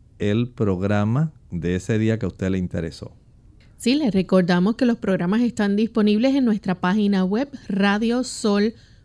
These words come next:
Speaker 2: punto org. Van a oprimir sobre el cuadro de Clínica Abierta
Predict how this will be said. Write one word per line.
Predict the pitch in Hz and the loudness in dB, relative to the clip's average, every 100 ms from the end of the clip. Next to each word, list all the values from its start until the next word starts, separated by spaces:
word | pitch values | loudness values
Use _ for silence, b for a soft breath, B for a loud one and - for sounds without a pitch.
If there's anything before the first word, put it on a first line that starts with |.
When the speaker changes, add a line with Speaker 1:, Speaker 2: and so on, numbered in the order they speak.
| b | b
Speaker 2:
punto | 247 240 240 247 247 240 | 2 2 2 0 0 0
org. | 208 220 - - 190 190 185 190 - 180 147 - b b b b | 0 0 0 -2 2 2 2 -2 -2 0 0 -4 b b b b
Van | 185 185 185 190 196 | 0 2 4 2 0
a | - 196 | -2 -2
oprimir | 190 185 175 190 233 285 | 0 0 2 2 2 0
sobre | 269 208 185 180 | 0 -2 0 0
el | 170 | 0
cuadro | - 185 175 185 196 | 0 0 2 2 2
de | 175 165 | 0 0
Clínica | 220 220 233 240 240 226 233 - | -2 0 2 0 -2 -2 -2 -2
Abierta | 202 190 185 175 175 - 277 | 0 4 4 2 0 -4 -6